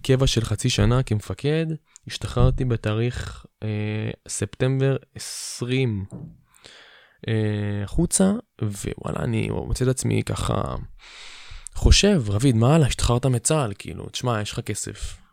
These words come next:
שהשתחררת מהקבע, השקעת קצת כסף וגם הוא צמח. צמח ב-, בהשקעות שלך. אבל, אה, מה הלאה? כאילו, תחשוב קדימה.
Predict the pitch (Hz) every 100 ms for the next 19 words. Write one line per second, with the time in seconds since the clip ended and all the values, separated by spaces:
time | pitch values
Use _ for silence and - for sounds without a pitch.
0 | _ - 107 104 - 110 117 110 101 98
1 | 95 - - - 110 - 101 110 - 101
2 | 101 98 95 - 98 - - - - -
3 | - - - _ - - 113 117 117 -
4 | 123 123 120 113 117 117 110 - 104 95
5 | - - - - _ - _ _ _ -
6 | _ _ - - - _ 101 95 95 90
7 | 90 90 92 87 87 90 110 156 202 113
8 | - - - - - - - - _ _
9 | _ _ _ _ _ - - 120 117 139
10 | 117